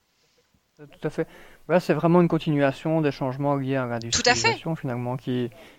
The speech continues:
Speaker 1: qui a déjà amené ce type de situation, parce qu'aujourd'hui, en, en Belgique, il y a, il y a à peu près, euh, cinq chercheurs d'emploi pour un
Speaker 2: Mhm.
Speaker 1: travail. Et, et, euh, même si une partie des gens pourraient, euh, plus facilement trouver du travail en se spécialisant dans quelques domaines en pénurie,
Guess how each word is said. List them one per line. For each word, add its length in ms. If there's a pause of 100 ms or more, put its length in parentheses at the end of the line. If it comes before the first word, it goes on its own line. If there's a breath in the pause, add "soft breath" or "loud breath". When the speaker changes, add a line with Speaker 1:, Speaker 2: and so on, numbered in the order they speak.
(240 loud breath)
Speaker 1:
qui 60
a 40
déjà 300
amené 240
ce 140
type 180
de 100
situation, 480
parce 100
qu'aujourd'hui, 440
en, 80
en 200
Belgique, 500
il 60
y 20
a, 220
il 60
y 40
a 40
à 40
peu 140
près, 220
euh, 240
cinq 260
chercheurs 320
d'emploi 320
pour 180
un 40
Speaker 2:
Mhm. 60
Speaker 1:
travail. 320 (840 loud breath)
Et, 460
et, 60
euh, 100
même 260
si 240
une 160
partie 320
des 160
gens 460 (360 soft breath)
pourraient, 540
euh, 260 (440)
plus 100
facilement 520
trouver 220
du 80
travail 400
en 80
se 120
spécialisant 540
dans 100
quelques 260
domaines 260
en 80
pénurie, 500